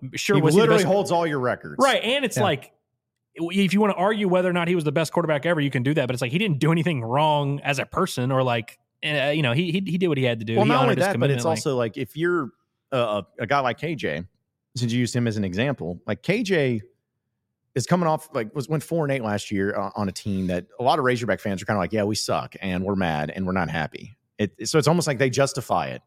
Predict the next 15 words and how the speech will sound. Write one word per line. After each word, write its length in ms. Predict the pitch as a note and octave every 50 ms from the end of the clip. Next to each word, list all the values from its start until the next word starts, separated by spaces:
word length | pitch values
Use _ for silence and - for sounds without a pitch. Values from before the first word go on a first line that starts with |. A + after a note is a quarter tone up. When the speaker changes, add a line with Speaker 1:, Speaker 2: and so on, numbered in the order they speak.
| _ _ _ _ _ _ _ _ _
Speaker 2:
You 40 | A#2+ C3+
know, 80 | D3
anybody 320 | D#3 E3 D#3 E3 D#3+ D3+ D3+
that 100 | C3+ B2
transferred 400 | - - D3 D3 C3 - C#3+ C3
out 160 | C3 C3+ C#3
under 160 | C3+ B2 A#2
Chad, 400 | A2+ - C#3+ C3 A#2+ A2+ A2 -
Chad 220 | - C3 B2+ A2+ G#2+
Morris, 180 | B2 A2+ G2+
everyone's 140 | A#2+ A#2 G#2+
like, 140 | G#2+ F2 - _ _ _ _ _ _ _ _ _ _ _ _ - G#2
"Get 220 | G2 D3+ D#3 D#3
it. 80 | D3+ D3+
Speaker 1:
Right. 260 | G2+ G2+ G2+ G#2+